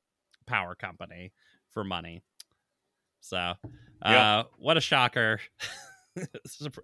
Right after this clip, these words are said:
Speaker 1: surprised to see this.
Speaker 2: Yeah, I'm, yeah, this is ev-, this, like, is a confluence of a lot of,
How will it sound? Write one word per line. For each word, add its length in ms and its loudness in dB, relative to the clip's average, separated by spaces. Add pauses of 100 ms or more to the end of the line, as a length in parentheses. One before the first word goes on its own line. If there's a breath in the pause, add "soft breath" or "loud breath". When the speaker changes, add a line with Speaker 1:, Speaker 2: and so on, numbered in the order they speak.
(140)
Speaker 1:
surprised 520 -2
to 80 -12
see 220 -14
this. 440 -20 (200)
Speaker 2:
Yeah, 220 6
I'm, 180 6 (180)
yeah, 220 6
this 280 -4
is 260 -6
ev-, 280 -2
this, 220 -4
like, 320 0 (240)
is 360 -2
a 180 -2
confluence 640 -2
of 80 -6
a 60 -4
lot 280 4
of, 200 0